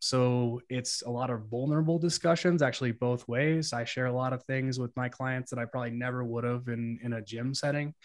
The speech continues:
That then gets them to open up, and we can make a lot of progress in a little bit of time, even with just a weekly, weekly call. But I mean, it's multiple. It's, uh, you know, we're, we're messaging all the time. We're looming, uh, different projects back and forth,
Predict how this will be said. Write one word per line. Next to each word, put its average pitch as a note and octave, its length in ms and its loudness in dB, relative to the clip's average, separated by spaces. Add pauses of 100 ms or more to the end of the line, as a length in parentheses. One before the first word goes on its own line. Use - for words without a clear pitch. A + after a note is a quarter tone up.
(540)
That B2 360 0
then B2+ 400 2
gets A#2+ 240 -4
them D3+ 220 2
to - 100 -2
open C#3+ 300 2
up, C3+ 280 0 (180)
and A#2+ 260 -4
we A#2+ 80 -2
can B2 180 -2
make B2 160 0
a A2+ 60 -4
lot A2+ 360 -6
of A2+ 80 -4
progress A2+ 720 -2 (400)
in B2+ 100 0
a A#2+ 60 0
little B2+ 200 2
bit A#2+ 120 2
of A2 80 -4
time, B2 440 0
even B2+ 260 0
with A2+ 160 -4
just A#2 220 -4
a A2 60 -2
weekly, A2 640 -6 (200)
weekly A#2+ 300 -4
call. - 360 -12
But G3+ 220 6
I E3+ 80 6
mean, D3+ 140 4
it's C3 160 0
multiple. B2 420 -2
It's, B2 220 -6
uh, A2+ 280 -2 (540)
you D#3 80 2
know, - 300 -2
we're, C3 580 4
we're A#2 120 -8
messaging D#3+ 520 6
all C#3+ 140 8
the C3 60 2
time. C3 760 2
We're B2 220 2
looming, D#3 560 10
uh, A#2 460 2 (100)
different C3 300 -2
projects D#3 440 4
back D3 280 4
and C3 120 -4
forth, C#3 280 -2